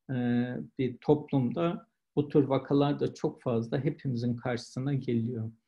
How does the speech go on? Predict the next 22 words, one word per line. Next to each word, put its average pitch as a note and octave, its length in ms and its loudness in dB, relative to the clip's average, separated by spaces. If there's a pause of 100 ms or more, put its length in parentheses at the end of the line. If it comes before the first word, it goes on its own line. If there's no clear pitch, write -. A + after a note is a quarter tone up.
(340)
Bunda A#3+ 240 2
bir - 120 -4
takım F#3+ 340 2
basamaklarımız D#3+ 920 2
var. B2+ 240 2
Bunları D#3 360 -2
tekrar D#3+ 360 2
vurgulamak D3+ 720 0
istedim. A#2 600 -4 (600)
Ee, C#3 280 4 (220)
ilk G#3 260 0
önce D#3 340 4
bu F3+ 100 -4
tür F3 200 4
bir E3+ 60 6
hastayla D3+ 580 2
karşılaştıysak - 1200 -2
mutlaka D3 540 -2
mutasyonların D3+ 1000 0
tanımlanmış D3 800 2
olmasını C3+ 540 0
istiyoruz. - 680 -6